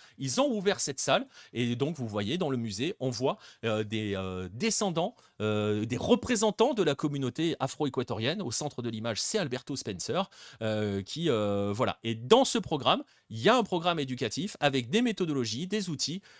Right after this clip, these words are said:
pour aborder justement l'histoire, l'identité et, euh, la projection dans l'avenir à travers, euh, différentes expressions, qu'elles soient artistiques ou de réflexion. Parmi ces projets, il y a donc la mise en valeur des racines africaines du pays.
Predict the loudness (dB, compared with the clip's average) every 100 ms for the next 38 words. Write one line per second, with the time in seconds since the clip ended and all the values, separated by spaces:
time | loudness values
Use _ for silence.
0 | _ 2 6 6 6 2 0 0 0 0
1 | -4 -6 -2 0 -2 4 4 4 -2 -4
2 | -2 0 0 0 -2 -2 -2 -2 -8 -20
3 | _ _ 4 4 4 4 6 6 4 4
4 | 0 2 4 2 2 0 0 0 -2 -4
5 | -4 -6 -6 -4 -2 -2 -2 -4 -6 -4
6 | -2 -2 -4 -6 -6 -6 -4 -4 -4 -4
7 | -4 -6 -8 -6 -6 -4 0 0 0 -2
8 | -4 -6 -8 _ 2 4 4 0 -2 -2
9 | -2 -2 -4 _ -6 0 2 2 0 _
10 | -4 -4 -6 -6 -4 0 0 0 2 2
11 | 2 -2 -10 -2 -2 -2 -6 -10 -12 -6
12 | -6 -4 -6 -8 -10 _ _ _ -6 -2
13 | -2 -4